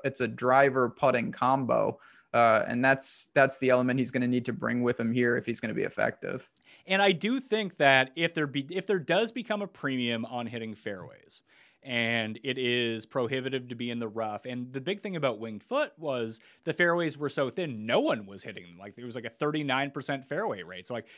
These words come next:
Speaker 2: it was Zach Johnson hitting the fairway, and that was about it. So when everyone was missing the fairways, the extra distance from Bryson, you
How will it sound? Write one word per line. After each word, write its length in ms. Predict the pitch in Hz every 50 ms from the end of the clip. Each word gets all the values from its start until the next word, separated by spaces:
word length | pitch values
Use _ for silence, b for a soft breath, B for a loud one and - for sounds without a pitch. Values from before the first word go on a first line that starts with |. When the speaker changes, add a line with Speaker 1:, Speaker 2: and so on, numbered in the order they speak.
| b b
Speaker 2:
it 60 | 170
was 120 | 165 147 131
Zach 340 | 113 113 165 180 202 - -
Johnson 480 | 139 120 165 160 170 185 180 - 139 123
hitting 300 | 117 139 127 123 120 117
the 80 | 117 113
fairway, 420 | - 123 113 110 110 110 110 123
and 100 | 123 110
that 100 | 143 202
was 120 | 233 180
about 260 | 156 143 156 151 139 139
it. 240 | 170 135 107 -
So 340 | - - 151 143 143 131 120 B B B B B
when 140 | 165 151
everyone 420 | 143 160 185 214 233 226 214 208 190
was 140 | 170 151 139
missing 240 | 160 151 151 151
the 100 | 135 127
fairways, 400 | 123 - 208 240 208 143 127 120
the 140 | 117 135 135
extra 340 | 147 147 143 - - 160 135
distance 360 | 120 135 139 - - 147 131
from 160 | - 135 120
Bryson, 420 | 113 120 131 160 175 165 131 120 117
you 60 | 113